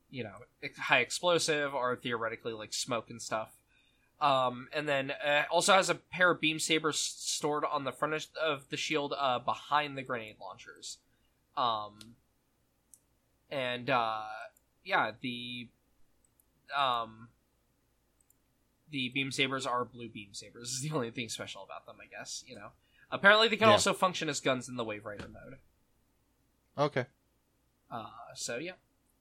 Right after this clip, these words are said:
Speaker 1: Uh, which makes sense. That's also a common thing. Uh, and then, uh, I find it funny, they, they do, they do put the beam magnum here.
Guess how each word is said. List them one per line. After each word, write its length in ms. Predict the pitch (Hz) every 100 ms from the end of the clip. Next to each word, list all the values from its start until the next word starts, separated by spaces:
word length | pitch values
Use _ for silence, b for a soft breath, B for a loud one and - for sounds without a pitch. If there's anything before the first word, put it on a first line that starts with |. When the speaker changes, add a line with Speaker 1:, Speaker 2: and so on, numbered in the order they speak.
| -
Speaker 1:
Uh, 360 | 131 120 120 139
which 260 | 226 -
makes 160 | 202 -
sense. 340 | 127 117 - -
That's 300 | 123 - -
also 280 | 120 - 104
a 40 |
common 300 | 110 107 117
thing. 220 | 117 113 127 _ _ _ _ _ _ _ _ _ _ -
Uh, 400 | 127 127 127 131
and 140 | 143
then, 200 | 156 151
uh, 680 | 156 156 151 151 151 151 147 - B B B -
I 360 | 190 185 185 190
find 160 | 202 202
it 80 |
funny, 480 | 202 202 202 220 208
they, 240 | 160 175 170
they 160 | 170 165
do, 320 | 180 226 233 165
they 140 | 175
do 280 | - 208 247
put 260 | - 254 247
the 60 |
beam 260 | 202 208 185
magnum 360 | 147 135 139 135
here. 320 | 131 113